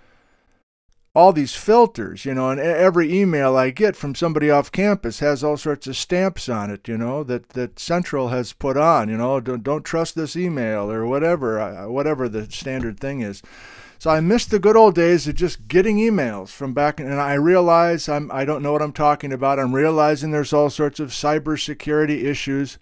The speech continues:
I have no idea what any of that is. But all I'm trying to say is that something as simple as email, which was a elegant, simple, powerful way of communicating, I don't feel I can use it anymore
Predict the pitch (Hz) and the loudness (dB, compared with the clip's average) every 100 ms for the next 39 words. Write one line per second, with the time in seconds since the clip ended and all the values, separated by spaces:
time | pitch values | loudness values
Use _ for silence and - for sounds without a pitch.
0 | - 226 208 185 196 175 135 143 131 131 | -8 -2 0 2 4 4 4 2 2 2
1 | 165 175 131 107 98 101 98 95 - _ | 0 0 0 -2 -6 -8 -10 -12 -18 _
2 | _ _ _ _ _ _ - 160 185 160 | _ _ _ _ _ _ 2 6 8 6
3 | 127 185 170 131 - 214 170 135 113 147 | 2 0 2 -2 0 2 4 2 2 -2
4 | 143 _ _ _ _ - 208 214 170 135 | -2 _ _ _ _ -2 0 0 0 -2
5 | - 226 208 202 175 175 196 180 117 110 | 0 0 4 4 4 2 2 2 0 -2
6 | 117 123 143 120 123 - - _ _ _ | -4 -4 -6 -2 -4 -6 -14 _ _ _
7 | _ - 196 202 190 180 175 - - _ | _ 0 4 4 2 -2 -4 -12 -20 _
8 | _ - - - 208 202 180 170 170 156 | _ -14 -8 0 0 2 2 2 0 -6
9 | - _ _ _ - - 190 196 185 - | -18 _ _ _ -6 4 6 6 4 -2
10 | 160 151 160 160 143 - 143 165 196 165 | 0 2 2 2 2 -2 -4 0 0 -2
11 | - 117 120 135 131 - _ _ _ _ | -2 -2 -2 -4 -10 -20 _ _ _ _
12 | _ _ _ _ _ _ _ - 165 185 | _ _ _ _ _ _ _ 0 2 2
13 | 185 180 170 160 160 180 156 123 110 104 | 4 6 6 4 0 2 2 0 -2 -4
14 | 104 - | -6 -10